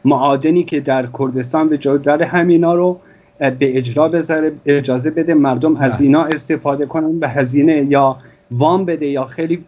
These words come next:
Speaker 1: اه، امکانات رو در اختیار اینا بذاره. پس این کار رو نکرده. در مورد اینکه، اه، جمهوری اسلامی نیاز به کسانی داره که عامل، اه،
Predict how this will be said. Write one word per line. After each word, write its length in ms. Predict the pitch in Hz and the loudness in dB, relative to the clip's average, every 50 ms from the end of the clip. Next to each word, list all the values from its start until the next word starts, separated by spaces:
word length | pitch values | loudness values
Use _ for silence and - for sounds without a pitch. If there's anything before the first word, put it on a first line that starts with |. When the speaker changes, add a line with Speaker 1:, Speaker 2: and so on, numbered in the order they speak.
| _ _ _ - | _ _ _ -12
Speaker 1:
اه، 120 | 143 143 - | -12 -6 -2
امکانات 480 | 208 202 185 - 180 185 185 214 214 - | -2 -2 0 0 -2 -2 0 -2 -2 -4
رو 60 | 170 | -4
در 160 | 135 135 123 | -4 -4 -4
اختیار 300 | 127 120 - - 135 123 | -6 -6 -6 -6 -6 -4
اینا 280 | 127 127 123 127 127 123 | -4 -2 -2 -2 0 0
بذاره. 320 | 123 127 120 131 127 135 - | -2 -2 -4 -4 -4 -2 0
پس 180 | 196 190 185 190 | -2 -2 -2 -2
این 160 | 202 202 202 | -6 -6 -4
کار 180 | 208 - 196 196 | -2 -2 -2 0
رو 100 | 208 208 | 0 0
نکرده. 420 | 208 202 180 - 113 104 101 - - _ _ _ _ _ _ - - - 147 | -2 -2 -2 -4 -8 -12 -14 -16 -20 _ _ _ _ _ _ -20 -20 -8 -2
در 180 | 147 180 180 170 | 0 0 2 2
مورد 340 | 180 185 185 185 202 214 220 | 2 0 0 0 -2 -2 -2
اینکه، 680 | 220 214 208 208 190 214 220 214 202 214 208 208 196 202 _ _ _ _ _ _ _ _ _ _ _ _ _ _ _ _ _ _ _ _ _ - | -2 -2 -2 -4 -6 -6 -6 -4 -2 0 -2 -2 -2 -6 _ _ _ _ _ _ _ _ _ _ _ _ _ _ _ _ _ _ _ _ _ -10
اه، 180 | 147 151 156 156 | -6 -4 -4 -4
جمهوری 540 | 156 127 - 175 170 165 160 156 165 180 202 | -6 -4 -2 0 0 2 2 2 2 2 2
اسلامی 640 | 202 190 185 - - - 175 165 165 185 196 202 | 0 -2 -6 -10 -8 -4 -2 0 0 0 0 0
نیاز 540 | 196 196 190 190 190 196 196 202 202 - - | 2 2 4 4 4 4 4 2 0 -2 -4
به 120 | - 170 | -4 -4
کسانی 580 | 165 165 - 160 147 - - 165 170 170 175 165 | -4 -4 -6 -10 -8 -6 -2 0 2 2 2 2
داره 300 | 156 160 156 156 160 170 | 2 2 2 2 0 0
که 200 | 165 - 156 151 - - | -2 -4 -10 -10 -6 -2
عامل، 600 | 139 135 131 131 135 147 151 151 151 151 147 143 - - _ - | 0 2 2 4 4 2 2 2 2 0 0 -4 -6 -10 _ -8
اه، 360 | 135 117 117 120 117 117 | -6 -4 -2 -2 -2 -4